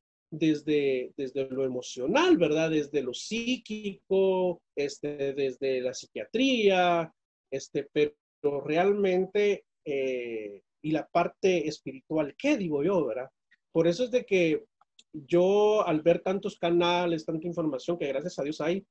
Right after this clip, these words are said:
eh, y que hay gente que lo hace, este, la verdad, eh, siempre yo me quedaba con eso y la parte espiritual, ¿verdad? ¿Por qué? Porque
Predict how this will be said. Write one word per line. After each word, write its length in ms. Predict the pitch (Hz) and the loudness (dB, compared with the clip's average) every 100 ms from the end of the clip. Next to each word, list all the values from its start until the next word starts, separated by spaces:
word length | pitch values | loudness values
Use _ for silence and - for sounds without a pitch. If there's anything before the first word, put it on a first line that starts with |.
| _ _ | _ _
eh, 300 | 147 135 127 143 | -4 -2 -4 -6
y 100 | 135 | -8
que 120 | 147 | -4
hay 80 | 151 | -2
gente 380 | - 165 170 | 0 0 -2
que 120 | - 151 | -4 -4
lo 240 | 135 127 | 0 0
hace, 360 | 143 - 226 - _ _ _ | -2 -4 -8 -8 _ _ _
este, 840 | 147 139 - 147 143 139 131 123 120 - _ _ _ _ _ | -4 -4 -2 0 2 2 0 -2 -6 -14 _ _ _ _ _
la 240 | 151 156 147 | -4 -2 0
verdad, 460 | 139 131 151 196 214 | -2 -2 -2 -2 -2
eh, 100 | 160 | -6
siempre 460 | 147 - 190 190 202 | -4 0 0 2 4
yo 80 | 202 | 4
me 140 | 220 | 2
quedaba 360 | 180 165 190 190 | 2 0 0 -2
con 160 | 160 | -2
eso 200 | 190 202 | -2 -2
y 40 | 185 | -4
la 160 | 143 | -6
parte 300 | - 175 - | -6 -8 -8
espiritual, 880 | 233 - 170 139 - 202 294 269 135 - _ _ _ - | -12 -8 -10 -10 -6 -2 0 -2 -4 -10 _ _ _ -4
¿verdad? 340 | 139 151 185 _ _ | -2 -2 -4 _ _
¿Por 180 | - 151 | -4 -2
qué? 180 | - 285 | 2 0
Porque 520 | 311 247 - 160 143 | 0 -6 -2 -2 -2